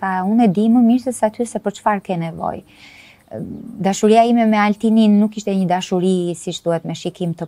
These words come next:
parë. Ne në fillim kemi qenë shok. Unë, me atë kuriozitetin tim, doja të dija, bëja shumë pyetje, uh, për besimin. Dhe filluam të, uh,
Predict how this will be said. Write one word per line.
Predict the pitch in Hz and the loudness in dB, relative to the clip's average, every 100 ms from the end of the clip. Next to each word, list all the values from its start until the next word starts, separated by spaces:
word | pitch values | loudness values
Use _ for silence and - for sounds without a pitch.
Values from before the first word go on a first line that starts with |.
| - | -10
parë. | 160 151 143 156 156 - - - | -4 -2 -2 -4 -8 -14 -14 0
Ne | 247 | 2
në | 294 | 4
fillim | 247 262 285 | 2 2 2
kemi | 226 202 | 2 0
qenë | 202 214 | 0 -4
shok. | 190 - - - - _ _ - _ | -4 -4 -4 -6 -20 _ _ -20 _
Unë, | 175 185 190 190 190 | -6 -2 0 0 0
me | 185 190 | 0 0
atë | 196 - 190 | 0 0 -2
kuriozitetin | - 196 190 196 - 208 208 196 | 2 2 2 2 0 2 2 0
tim, | - 196 180 180 | 0 0 0 -2
doja | 165 190 | -2 0
të | 185 180 | 0 0
dija, | 165 208 185 | 2 2 2
bëja | 175 185 | 0 -2
shumë | 175 - 226 226 | -4 -2 -2 -2
pyetje, | 185 185 180 160 - _ - _ _ _ 180 | -4 -4 -4 -6 -8 _ -20 _ _ _ -10
uh, | 180 170 | -8 -6
për | 190 190 180 175 170 | -2 0 0 -2 -4
besimin. | 165 190 180 233 220 208 202 190 185 180 - - - - - | -2 -2 0 4 6 6 4 2 0 -4 -10 -20 -20 -20 -14
Dhe | 220 254 | 0 0
filluam | 262 285 294 294 285 | 4 4 6 4 4
të, | 254 247 240 220 - _ | 4 6 6 4 2 _
uh, | 202 190 | -8 -6